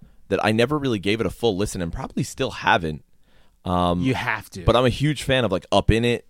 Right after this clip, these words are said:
Speaker 2: You, you, what the, the ones that came,
Speaker 1: The
Speaker 2: oh,
Speaker 1: ones before.
Speaker 2: the ones before, Congregation.
Speaker 1: Congregation, I'm a
Speaker 2: Yeah.
Speaker 1: huge fan of. I have listened to, we used to listen to it at the piercing studio I worked at, and I'd be, I know the songs, but I never really fully, deeply put myself in that record.
Speaker 2: You have to.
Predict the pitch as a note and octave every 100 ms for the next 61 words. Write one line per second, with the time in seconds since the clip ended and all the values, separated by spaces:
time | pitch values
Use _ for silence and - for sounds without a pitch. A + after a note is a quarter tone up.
0 | _ _ _ _ B2 G#2+ A2 A#2+ - A2+
1 | C3 A2+ A2 A#2 G#2 G#2+ G2+ G#2+ G2+ A2
2 | G2+ G#2+ G#2 A2+ F#2 F#2+ - A#2 G2 A2
3 | C3 A#2+ G#2 F2+ - A#2+ A2 G#2 A2 G#2
4 | F2+ F#2 A2 A#2+ B2 A#2 A2+ A#2+ A2+ -
5 | A2+ A2 G#2 - - - _ - G#2+ G2+
6 | F#2+ - A2 A2+ F#2+ A#2 - C3+ A2 A2+
7 | A2+ A2+ A2+ A#2+ A2 G2+ A2+ A2+ A#2+ A#2
8 | B2 A#2+ A#2 B2 - B2+ - - G2+ G2
9 | F#2+ G#2 - G2 G2 F#2+ - G#2+ C3 D3+
10 | - G2+ F#2+ G2 G2 G2+ F#2+ G2+ G2 F#2+
11 | - G2 F#2+ F2 - F#2+ F2+ F#2 F2+ E2+
12 | - _ _ - F2+ F2+ E2 F#2 D#2+ D#2+
13 | D#2+ A#1 C#2+ - C2 - - G#2+ A#2+ -
14 | - - G#2 F#2+ - - D#2